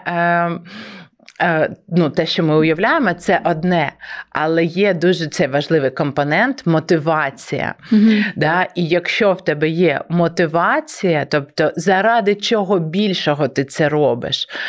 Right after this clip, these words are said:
Speaker 1: да, то, а, ти знаходиш час, ти знаходиш можливість. А, а, Рома, яка у нас там була найкраща наша порада всім?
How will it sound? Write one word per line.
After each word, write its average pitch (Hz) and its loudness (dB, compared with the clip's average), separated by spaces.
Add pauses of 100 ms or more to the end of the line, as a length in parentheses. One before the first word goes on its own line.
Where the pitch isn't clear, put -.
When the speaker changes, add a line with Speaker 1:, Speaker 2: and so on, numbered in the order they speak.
(220)
Speaker 1:
да, 185 0
то, 175 2
а, 180 0
ти 254 2
знаходиш 135 0
час, 247 0
ти 175 0
знаходиш 127 -2
можливість. 208 0
А, 202 2 (460)
а, 180 2
Рома, 165 2
яка 208 2
у 214 -2
нас 208 2
там 180 -2
була 170 2
найкраща 165 -2
наша 147 0
порада 147 2
всім? 151 -2